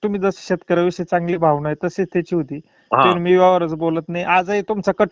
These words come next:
Speaker 1: करू शकतो," म्हणे, "पण नका करू, चांगला माल आहे," म्हणे, "थांबा जोगा."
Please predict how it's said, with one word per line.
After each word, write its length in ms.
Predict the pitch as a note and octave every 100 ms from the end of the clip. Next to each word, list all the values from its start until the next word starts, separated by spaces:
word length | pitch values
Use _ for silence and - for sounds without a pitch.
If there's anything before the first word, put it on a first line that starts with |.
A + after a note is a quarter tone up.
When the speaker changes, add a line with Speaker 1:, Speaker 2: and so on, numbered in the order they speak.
| G#3+
Speaker 1:
करू 140 | G3+
शकतो," 340 | F3+ D3+ F3+
म्हणे, 160 | D#3 D3
"पण 180 | E3+ F3+
नका 280 | F3+ F3 G3+
करू, 220 | F#3+ F3
चांगला 400 | F#3 F3 F3 F3
माल 200 | E3+ D#3+
आहे," 80 | C#3+
म्हणे, 180 | C3
"थांबा 360 | C3 C#3+ B2 B2+
जोगा." 320 | A#2+ A#2 A2